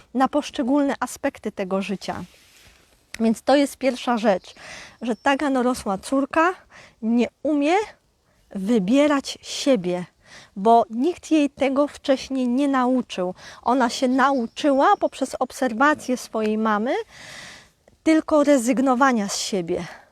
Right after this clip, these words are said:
Druga rzecz, kolejna ważna, to jest taka,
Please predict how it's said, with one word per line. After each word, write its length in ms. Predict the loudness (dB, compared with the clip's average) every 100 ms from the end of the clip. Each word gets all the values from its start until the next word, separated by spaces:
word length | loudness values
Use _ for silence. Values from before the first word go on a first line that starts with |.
| _
Druga 440 | -2 2 4 4 2
rzecz, 240 | 0 -4
kolejna 440 | -4 -2 0 0 0
ważna, 540 | 0 0 -2 -2 -4 -10 -20 -20 -20 -20 -20 -20 -14 0
to 100 | 2
jest 240 | 2 0
taka, 460 | 0 0 2 2